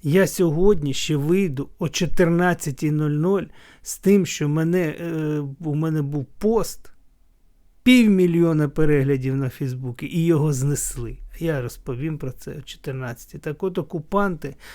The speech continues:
зараз розграбовують будинки українців в затоплених селах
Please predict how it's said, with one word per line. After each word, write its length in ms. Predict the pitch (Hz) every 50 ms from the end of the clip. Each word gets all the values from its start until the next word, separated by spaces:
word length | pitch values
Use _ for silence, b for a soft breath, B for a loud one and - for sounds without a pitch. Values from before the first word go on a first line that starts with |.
| B B B
зараз 440 | 147 131 151 185 190 180 160 - -
розграбовують 960 | 165 165 143 131 139 165 160 147 131 143 185 202 208 185 170 151 143 135 123
будинки 640 | 123 131 156 147 135 135 170 180 170 165 147 - 160
українців 1000 | 147 139 143 - 147 147 147 151 160 175 175 151 131 - - - 135 139 - b b b b b b b b b
в 40 |
затоплених 680 | 135 135 147 127 - 185 170 156 180 156 151 151 143 -
селах 680 | - - - - 165 175 190 190 175 139 127 - -